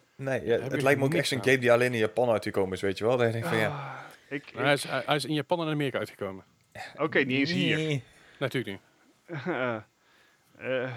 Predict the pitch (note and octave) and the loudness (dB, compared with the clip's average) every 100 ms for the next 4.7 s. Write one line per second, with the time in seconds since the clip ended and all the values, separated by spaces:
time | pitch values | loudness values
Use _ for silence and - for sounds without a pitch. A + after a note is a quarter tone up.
0 | A2 - _ _ _ - - B2 G#2 F#2 | -14 -20 _ _ _ -16 -12 -4 -4 -4
1 | - - _ B2+ B2 - A#2+ - - C#3+ | -10 -20 _ -14 -14 -14 -20 -20 -18 -10
2 | - D3 - E3 D3 E3+ D#3+ - C#3+ C3 | -6 -6 -4 2 2 4 4 2 2 4
3 | A#2+ B2 A#2 G#2 F#2+ F#2 - - _ _ | 4 -2 -8 -10 -10 -12 -14 -18 _ _
4 | - D#3 C3 A#2 G2 E2 | 6 6 6 2 -2 -12